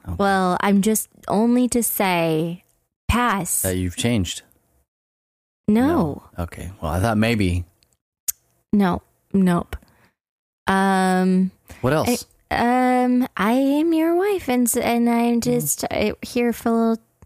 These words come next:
Speaker 2: chatty chat here.
Speaker 1: <laughs> You're just here for a little chatty chat.
Speaker 2: Yeah. I'm tired. If it sounds like I'm slurring my words,
Speaker 1: <clears throat>
Speaker 2: it
Speaker 1: Excuse me.
Speaker 2: is just, I am so tired right now.
Speaker 1: Yeah. It's, you,
Speaker 2: Um,
Speaker 1: you've had, you've had a little bit of a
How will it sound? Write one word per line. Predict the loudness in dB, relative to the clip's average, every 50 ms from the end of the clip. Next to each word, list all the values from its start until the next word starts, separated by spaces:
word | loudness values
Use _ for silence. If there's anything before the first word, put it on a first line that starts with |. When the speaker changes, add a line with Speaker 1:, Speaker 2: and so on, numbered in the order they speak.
| _ _ _ -6
Speaker 2:
chatty | -2 -2 0 0 0 -2 -4
chat | -4 -6 -6 -4 -2 -4 -4 -6 -10 -20 _ _ _ _ -4
here. | -4 -2 0 0
Speaker 1:
<laughs> |
You're | 0 0 0 0 0 2 2
just | 0 0 0
here | 0 0
for | 0 0
a | 0
little | 2 2 0
chatty | 0 0 0 0 0 0 -2
chat. | -6 -4 -4 -4 -4 -6 -10 _ _ -4
Speaker 2:
Yeah. | -2 0 0 0 -2 -4 -8 -10 -12 -12 -12 -8 -4
I'm | -2 0 2 2 0 0 -2 -4
tired. | -2 0 0 0 0 0 -2 -4 -4
If | -4 -2 -2
it | -2 -2
sounds | -2 -4 -2 -2 -2
like | -2 -2 0
I'm | -2 -2
slurring | -2 -2 0 0 2 2 2 4 4
my | 4 2 2
words, | 2 2 2 2 0 0 0 -2 -2 -2 -2 -2 -4 -4 -6 -12 -16
Speaker 1:
<clears throat> | -18 _ -2
Speaker 2:
it | 0 0 0 -2
Speaker 1:
Excuse | -8 -12 -8 -6 -2 0
me. | 0 0
Speaker 2:
is | 0 -2 _ _
just, | -2 0 0 2 2 0 0 -2 -2 -4 -6 -10 _ -4 -2
I | 0 2
am | 4 4 4 2 0 _ _ -20 _
so | -4 -4 -2 0 0 0 0
tired | 0 -2 -4 -4 -2 -2 0 0 0 0 0 -4 -6 -8 -4
right | -4 -2 -2 0
now. | 0 0 2 2 2 2 2 2 2
Speaker 1:
Yeah. | 2 2 2 0 -2 -2 -6 -12 -20 _ _ -20 -6 -4
It's, | -4 -2 -2 -4 -4 -4 -6 -10 _ _ _ _ _ _ _ _ _ _ -2 0
you, | 2
Speaker 2:
Um, | 2 2 2 0 -2 -2
Speaker 1:
you've | -4 -2 0
had, | 0 0 0 -2 -2
you've | -2 -2
had | -2 -2
a | 0 0
little | 0 0 0 2
bit | 0 0
of | 0 0 0
a | 0 0 2 0 0 -2 -4